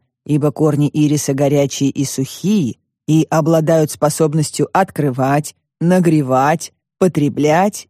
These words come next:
и изгонять. Если женщина немощна и ребенок не может выйти, правильнее убить одного ребенка, чем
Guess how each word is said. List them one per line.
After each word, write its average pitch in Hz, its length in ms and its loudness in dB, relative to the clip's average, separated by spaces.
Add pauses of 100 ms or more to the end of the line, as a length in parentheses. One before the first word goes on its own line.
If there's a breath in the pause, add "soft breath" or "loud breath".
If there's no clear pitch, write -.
и 175 200 2
изгонять. 135 720 -4 (800)
Если 165 300 0
женщина 160 420 0
немощна 156 640 -2 (180)
и 151 80 -2
ребенок 160 480 0
не 165 200 0
может 180 500 0
выйти, 131 560 -4 (320)
правильнее 160 580 2
убить 160 440 0
одного 147 440 0
ребенка, 135 640 -2 (220)
чем 165 300 0